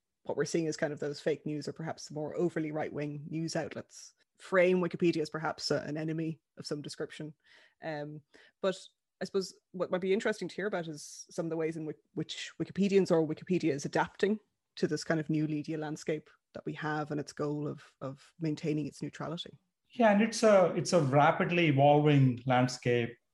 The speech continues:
Speaker 2: and what news brand that seemed relatively neutral or fact-based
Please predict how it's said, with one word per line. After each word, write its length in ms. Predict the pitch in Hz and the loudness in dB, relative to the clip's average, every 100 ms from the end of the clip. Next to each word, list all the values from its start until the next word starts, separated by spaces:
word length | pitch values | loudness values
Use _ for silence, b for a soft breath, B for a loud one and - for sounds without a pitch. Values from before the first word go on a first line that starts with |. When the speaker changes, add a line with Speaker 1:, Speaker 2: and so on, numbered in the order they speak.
| _ - | _ -4
Speaker 2:
and 260 | 127 120 110 | -2 -2 0
what 400 | 123 143 - - _ _ _ | 4 4 2 -10 _ _ _
news 540 | 135 135 143 151 147 - | 4 8 8 8 4 2
brand 640 | 147 123 120 120 117 113 - _ _ _ - | 4 6 6 2 -2 -6 -12 _ _ _ -2
that 280 | 123 - - | -2 -4 -12
seemed 640 | - - 143 143 143 135 - _ - - | -10 2 6 6 6 4 -4 _ -16 -2
relatively 520 | 123 131 135 135 127 | 4 4 4 4 4
neutral 800 | 123 127 127 117 113 147 202 - _ _ _ - | 4 2 2 -2 0 -2 -6 -10 _ _ _ -6
or 100 | 113 | -4
fact-based 960 | - 113 - - 113 135 208 - - | 0 0 -2 -2 0 0 -2 -6 -12